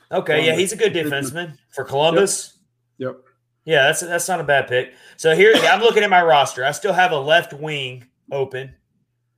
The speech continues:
Speaker 1: and I
Speaker 2: Wow.
Speaker 1: still have two defensemen open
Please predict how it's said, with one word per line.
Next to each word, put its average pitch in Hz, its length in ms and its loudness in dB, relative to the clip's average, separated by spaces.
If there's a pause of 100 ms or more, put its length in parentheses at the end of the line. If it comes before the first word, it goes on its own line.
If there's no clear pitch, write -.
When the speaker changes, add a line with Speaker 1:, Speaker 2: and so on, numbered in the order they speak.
(480)
Speaker 1:
and 143 100 0
I 160 40 4
Speaker 2:
Wow. - 20 6
Speaker 1:
still 170 240 0
have 165 240 2
two 180 260 -4
defensemen 147 640 -6
open 107 440 -12